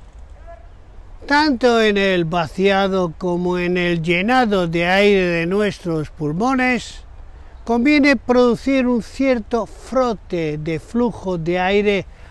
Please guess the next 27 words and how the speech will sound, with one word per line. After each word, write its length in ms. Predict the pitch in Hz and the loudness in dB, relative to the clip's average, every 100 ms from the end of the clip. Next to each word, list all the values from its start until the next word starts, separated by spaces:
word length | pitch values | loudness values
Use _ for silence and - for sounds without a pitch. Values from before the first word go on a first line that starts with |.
| - - | -12 0
al 240 | 196 190 | 2 2
pasar 640 | 202 175 - 214 220 214 | 2 -2 0 4 4 2
por 220 | - 185 | -2 -4
la 160 | 180 170 | -2 -4
parte 540 | 156 196 196 - 202 | -2 -2 -2 -2 -2
superior 920 | 185 - - 277 - 233 226 220 214 196 - - - | -2 -6 -2 -2 2 2 4 2 2 -2 -10 -18 -8
del 360 | 170 190 185 | -2 0 -2
conducto 720 | - 180 175 175 202 - 190 180 | -2 -4 -4 -4 -4 -6 -8 -6
nasal. 640 | 170 135 190 156 135 117 - - - - - | -8 -10 -8 -8 -10 -14 -18 -20 -20 -20 -16
Con 240 | - 170 196 | -8 -2 0
ello 420 | 214 214 208 196 - | 2 4 2 0 -4
produciremos 1000 | 196 185 180 156 170 180 196 196 196 175 | -2 2 2 0 0 2 2 2 0 0
un 140 | 185 | -2
cierto 560 | 165 - 190 170 175 165 | -2 0 0 -2 -6 -6
sonido 680 | - 175 185 254 240 240 214 - - - - - | -6 -6 0 2 2 0 -2 -8 -20 -20 -18 -6
por 180 | 175 | -2
el 140 | 175 160 | -2 -2
frote 640 | - 202 214 202 214 202 | 0 2 2 2 2 2
del 260 | 180 175 180 | 2 0 2
aire 380 | 190 202 202 190 | 2 4 4 0
por 240 | - 175 | -2 -4
la 140 | 160 | -4
parte 500 | 151 190 185 - 190 | -6 -8 -8 -6 -6
superior 800 | 165 - 311 285 247 254 247 208 165 - - - | -6 -6 -4 -4 -4 2 2 2 0 -10 -20 -4
del 360 | 175 208 202 | 4 6 6
conducto 720 | 175 180 185 190 214 - 202 202 | 4 0 0 0 -2 -4 -6 -4
nasal, 540 | 196 170 220 214 202 | -6 -6 -2 -2 -2